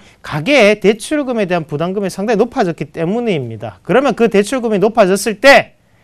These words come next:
가장 큰 이익을 볼 수 있는 곳은 어딜까요? 바로 케이비 금융과 같은 은행주들이겠죠. 자, 대출도 하나의 상품이라는 거죠. 그 상품적인, 어, 베네핏 자체를 이용을 하면서 올릴 수 있는 단계. 어, 그렇기 때문에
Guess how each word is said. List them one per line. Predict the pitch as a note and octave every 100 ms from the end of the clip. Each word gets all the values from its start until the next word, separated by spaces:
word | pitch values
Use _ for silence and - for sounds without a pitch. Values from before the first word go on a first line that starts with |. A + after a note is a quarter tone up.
| _ _ _ _
가장 | D#3+ G3 A#3+
큰 | - C#4+ C#4 -
이익을 | E3+ A#3+ A#3+
볼 | G3 G#3+
수 | F#3
있는 | E3+ F#3 A3 A#3 _ _ _ _
곳은 | F3 - D3 -
어딜까요? | D#3+ A#3 A3+ D#3+ A#2+ _ _ -
바로 | B2+ F3 A#3 -
케이비 | - G3 F#3 G#3 G3
금융과 | D#3 D#3 G#3+ G#3+
같은 | C#3 A#2+ C#3+ D3+ G#3 -
은행주들이겠죠. | A#3+ C4+ F#3+ C3+ A#2+ A2+ A#2 - E3 - _ - - -
자, | - A3+
대출도 | B3 D4 F#4 F#4 D4
하나의 | C4 C#4
상품이라는 | - C#4 C#4 C4+ G3+ E3+ D3+
거죠. | C#3
그 | C#3+ G#3+
상품적인, | G#3 C4+ A#3 C#4 C4+ A3 G#3 A#3 A#3+ A3+ _ _
어, | D3+
베네핏 | C#3+ E3+ G3 C4
자체를 | G#3 F#3+ A3 G3+
이용을 | E3 G3+ G#3 F#3
하면서 | F#3+ D#3+ E3 E3+
올릴 | G#3 A#3+ G3+
수 | D3+ C#3
있는 | B2+ C#3+
단계. | D#3+ G3 F#3 B2 - _ -
어, | A2+ A2
그렇기 | D#3 F#3 G#3+
때문에 | D#3 C3+ D#3 G#3